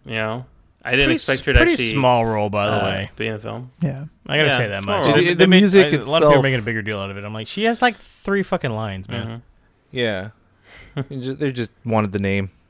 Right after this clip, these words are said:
Speaker 4: to sell the property, the movie. But, um, yeah, I felt like the
Speaker 2: Oh, yeah,
Speaker 4: movie,
Speaker 2: dude.
Speaker 4: I mean, the music itself, jazz, like, jazz is, uh, improvisational music, and life is about, like, improvising a lot,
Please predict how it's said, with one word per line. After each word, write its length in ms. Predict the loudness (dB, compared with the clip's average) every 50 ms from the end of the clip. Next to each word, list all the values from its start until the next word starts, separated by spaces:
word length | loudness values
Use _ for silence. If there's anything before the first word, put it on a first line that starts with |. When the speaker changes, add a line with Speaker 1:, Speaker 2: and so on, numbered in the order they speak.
| _ _ -16
Speaker 4:
to 80 | -16
sell 180 | -14 -14 -14 -14
the 80 | -14 -12
property, 500 | -10 -10 -8 -8 -10 -10 -12 -14 -14 _ _ -20 _ _ _ _ _ _ _ _ _ _ _ _ _ _ -10
the 60 | -8
movie. 460 | -6 -4 -4 -4 -4 -6 -8 -8 -10 -12 -16 -18 -8 -4
But, 180 | -2 0 0
um, 380 | 0 0 0 -2 -2 -4 -8 -10 -14 _ _ _ _ _ _ _ _ _
yeah, 220 | -4 -2 -2 0
I 60 | 0 0
felt 160 | 0 2 2
like 100 | 2 0
the 60 | 0 -2
Speaker 2:
Oh, 80 | -2
yeah, 60 | -2 -2
Speaker 4:
movie, 300 | 0 0 -2 -2 -2 -4 -4
Speaker 2:
dude. 120 | -6 -6
Speaker 4:
I 60 | -4
mean, 260 | -2 0 0 0 0 0
the 80 | 0
music 340 | 0 2 2 2 2 0 0
itself, 460 | -2 -2 0 2 2 2 2 0 -2
jazz, 420 | -2 0 2 2 2 2 2 0 -2
like, 220 | -4 -4 -4 -6 _ -16 -20 -20 -12
jazz 300 | -6 -2 -2 0 0 -2
is, 300 | -4 -6 -12 -14 -16 -14 -12
uh, 140 | -12 -12 -12 -14 _ -12
improvisational 720 | -8 -8 -6 -2 0 2 0 0 0 -2 -4 -4 -4 -6 -6
music, 360 | -6 -6 -4 -4 -4 -4 -4
and 120 | -6 -6
life 280 | -6 -4 -4 -4 -4 -6
is 120 | -8 -8
about, 380 | -6 -4 -2 -2 0 0 -2 -2
like, 220 | -4 -8 -8 -8
improvising 580 | -12 -12 -10 -10 -8 -8 -8 -8 -8 -10 -12 -12
a 80 | -12 -10
lot, 320 | -8 -8 -6 -8 -8 -10